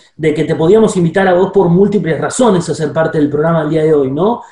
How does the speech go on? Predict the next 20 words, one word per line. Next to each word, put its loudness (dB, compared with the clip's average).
Pero 2
fundamentalmente 2
hoy, 2
eh, 2
que -4
vamos 2
a 2
hablar 4
mucho 4
del 0
rally 2
de, 2
de -2
Kenia, 4
lo 2
disputado -2
el -2
fin 0
de -2
semana, 0